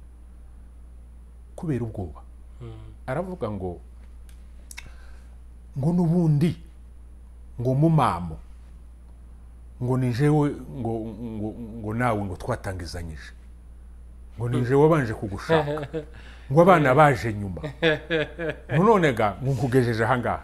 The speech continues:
Speaker 1: Nimba ufite imbabazi,
Speaker 2: Ugende.
Speaker 1: subireyo nawe uzane abana.
Speaker 2: <laughs>
Speaker 1: Ah, ati, "Ariko njewe,
Speaker 2: Eh.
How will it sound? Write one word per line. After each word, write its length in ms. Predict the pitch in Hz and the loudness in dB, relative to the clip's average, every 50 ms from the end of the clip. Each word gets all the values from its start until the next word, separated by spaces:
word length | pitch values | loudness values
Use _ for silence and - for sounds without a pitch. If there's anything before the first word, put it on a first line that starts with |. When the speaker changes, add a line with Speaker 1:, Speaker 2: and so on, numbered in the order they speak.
| - - | -2 4
Speaker 1:
Nimba 240 | 147 202 262 302 339 | 6 6 8 8 6
ufite 280 | - - 294 233 - 208 | 6 6 4 4 4 4
imbabazi, 560 | 196 175 208 233 240 196 143 110 - - - - - - - - - - - | 8 10 10 10 10 10 8 6 0 -6 -12 -14 -16 -18 -18 -18 -18 -12 -8
Speaker 2:
Ugende. 420 | 175 170 156 151 156 156 170 175 175 | -6 -6 -6 -6 -6 -6 -6 -6 -8
Speaker 1:
subireyo 460 | 175 - - 202 233 226 233 226 214 | -6 -2 2 4 6 8 10 10 8
nawe 160 | 214 214 180 156 | 8 6 4 4
uzane 240 | 127 139 160 151 147 | 6 6 4 4 4
abana. 320 | 131 117 90 - - - - | 2 2 0 -2 -4 -8 -4
Speaker 2:
<laughs> 1300 | 214 196 165 - - 202 170 - - 220 - - - - - - - - 165 - - - - - - | -2 -2 -2 0 0 -2 -2 -2 -2 -4 -4 -4 -6 -8 -8 -10 -14 -16 -16 -16 -18 -20 -20 -16 -14
Speaker 1:
Ah, 180 | - - - 76 - - - - - | -12 -12 -12 -12 -14 -16 -18 -18 -10
ati, 160 | - - 175 | -2 0 2
"Ariko 220 | 226 262 - 180 | 4 4 4 4
njewe, 460 | 165 143 202 247 269 185 120 120 139 - - - - - - - | 6 6 6 6 6 4 2 0 -2 -6 -10 -18 -20 -18 -12 -8
Speaker 2:
Eh. 320 | 160 151 147 143 139 135 | -6 -6 -6 -6 -8 -10